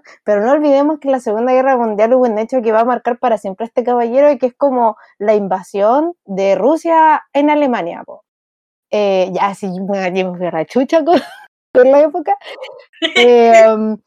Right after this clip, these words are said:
Speaker 1: pero una cuestión que este caballero,
Speaker 2: Pero tan
Speaker 1: sí, po,
Speaker 2: solo.
Speaker 1: que explica un poco de dónde viene este anticomunismo, porque si bien Rusia y Estados Unidos eran de las mismas fuerzas del,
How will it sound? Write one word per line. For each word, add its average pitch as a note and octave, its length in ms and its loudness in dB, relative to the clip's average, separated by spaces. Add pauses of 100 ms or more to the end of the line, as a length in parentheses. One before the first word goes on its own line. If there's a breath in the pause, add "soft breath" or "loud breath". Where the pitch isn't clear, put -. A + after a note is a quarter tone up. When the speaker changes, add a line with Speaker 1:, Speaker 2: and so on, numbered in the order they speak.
(120)
Speaker 1:
pero A3+ 200 2
una D#4 120 4
cuestión D#4 280 -2
que D4+ 80 0
este D4+ 200 -4
caballero, C4 460 2
Speaker 2:
Pero A#3 220 2
tan B3 160 0
Speaker 1:
sí, F4 100 2
po, D4 80 0
Speaker 2:
solo. A3+ 180 2
Speaker 1:
que A3+ 60 -2
explica E4+ 540 -2
un D#4 100 -4
poco C#4+ 260 0
de C#4+ 140 6
dónde C4 240 2
viene C4+ 260 -2
este C#4+ 220 -4
anticomunismo, C4 800 -2
porque G#3 240 -6
si G3 160 -4
bien A3 240 0
Rusia C4+ 420 0
y C4 80 0
Estados A#3+ 380 -2
Unidos A#3+ 340 0
eran B3+ 240 0
de A#3+ 60 -2
las A3 160 -2
mismas G#3+ 420 -6
fuerzas C#4 560 0
del, G#3+ 540 -2